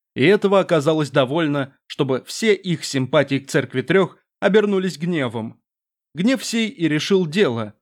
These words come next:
подвигнув Ульдисиана к немедленному штурму храма. Прибыв в Тараджу и едва оправившись от изумления при виде такого множества людей,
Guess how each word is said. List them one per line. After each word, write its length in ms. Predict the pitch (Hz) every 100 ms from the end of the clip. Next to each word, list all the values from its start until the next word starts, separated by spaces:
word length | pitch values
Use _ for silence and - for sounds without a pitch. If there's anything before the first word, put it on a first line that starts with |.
| _ -
подвигнув 560 | 139 135 214 185 190
Ульдисиана 640 | 180 143 139 - 175 175 170
к 80 | 170
немедленному 600 | 160 185 160 170 170 165
штурму 400 | - 135 131 139
храма. 580 | 160 160 160 120 107 - _ _ _ _ _
Прибыв 380 | 180 220 240 254
в 60 | -
Тараджу 640 | 156 180 202 131 131 110
и 100 | -
едва 280 | 185 196 233
оправившись 640 | 170 180 190 160 135 156 -
от 200 | 131 135
изумления 640 | 131 165 175 196 143 123
при 200 | 113 220
виде 220 | 226 202 202
такого 360 | 170 190 170
множества 560 | 147 165 165 131 - 135
людей, 500 | 123 123 190 151